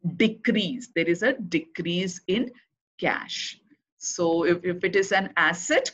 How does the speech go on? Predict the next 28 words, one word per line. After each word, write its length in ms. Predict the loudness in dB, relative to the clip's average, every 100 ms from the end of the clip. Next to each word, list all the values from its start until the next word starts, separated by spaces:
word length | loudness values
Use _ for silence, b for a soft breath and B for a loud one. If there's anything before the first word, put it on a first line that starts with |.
| 0
current 380 | 4 4 2 2
asset, 440 | 2 2 0 -4 0
a 80 | 0
decrease 580 | 0 -2 -4 -2 -4
means 340 | -4 0 0 0
the 140 | -2
effect 320 | -2 0 -2 0
on 140 | 0
working 360 | 0 0 -2 0
capital 460 | -2 -2 -2 -2
is 220 | 0 2
a 160 | 4 2 B B B _
decrease. 480 | -4 -4 -6 -14 -18
So 200 | _ -8
you 180 | -6 -6 -8 _ _
take 240 | -2 -2 -4 _
two 100 | -8 -8
thousand 520 | -12 -14 -8 -8 -8 _ _ _ _ _
six 420 | -10 -6 -6 -8
hundred 320 | -8 -6 -4
and 200 | -4 -6 -10 _ _
fifty 840 | -4 -4 -6 _ -2 0 0 -2 -6 -18 _ _ _
minus 720 | -6 -2 -2 -2 -4 -4 -8 -20 _ _ _
one 220 | -6 -6 -4
thousand 400 | -4 -4 -6 -10
five 240 | -10 -8
hundred 240 | -10 -4
and 180 | -2 -2